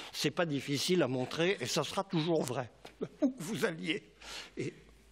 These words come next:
individualisme en ce sens-là, c'est-à-dire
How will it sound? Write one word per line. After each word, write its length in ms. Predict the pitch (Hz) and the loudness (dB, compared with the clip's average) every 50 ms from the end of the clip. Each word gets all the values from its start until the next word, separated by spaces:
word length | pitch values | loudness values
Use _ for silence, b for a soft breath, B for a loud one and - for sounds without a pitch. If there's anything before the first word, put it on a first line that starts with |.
| - | 0
individualisme 1040 | - 196 202 185 185 208 190 202 214 190 170 185 180 180 175 185 180 156 - - 127 | 2 2 4 4 2 2 2 2 2 4 4 4 4 2 2 -2 -2 -2 -2 0 0
en 80 | 131 123 | 0 2
ce 180 | - - 147 | 4 2 2
sens-là, 600 | 127 - - 135 131 131 - - 196 190 170 131 110 | 2 2 0 -2 -2 -2 0 2 4 4 4 4 2
c'est-à-dire 520 | - 127 113 - 117 113 120 139 135 117 | -4 -8 -6 -6 -6 -4 -2 -2 -2 -2